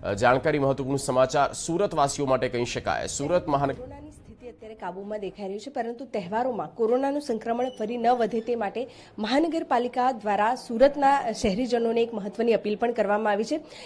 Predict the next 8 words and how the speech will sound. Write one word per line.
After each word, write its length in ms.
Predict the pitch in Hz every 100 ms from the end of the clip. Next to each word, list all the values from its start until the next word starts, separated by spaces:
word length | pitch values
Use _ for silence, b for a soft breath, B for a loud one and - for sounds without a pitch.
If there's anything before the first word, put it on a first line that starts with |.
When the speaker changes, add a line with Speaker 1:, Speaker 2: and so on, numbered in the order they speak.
| B
Speaker 2:
દિવાળીમાં 460 | 233 277 349 370 359
ખાસ 240 | 311 262
કરીને 260 | 277 269 277
હરીફરીને 580 | 254 254 247 247 254 254
બહારથી 480 | 196 185 233 240 269
પરત 340 | 226 233 294
આવતા 320 | 226 214 240
લોકોને 540 | 220 196 240 240 240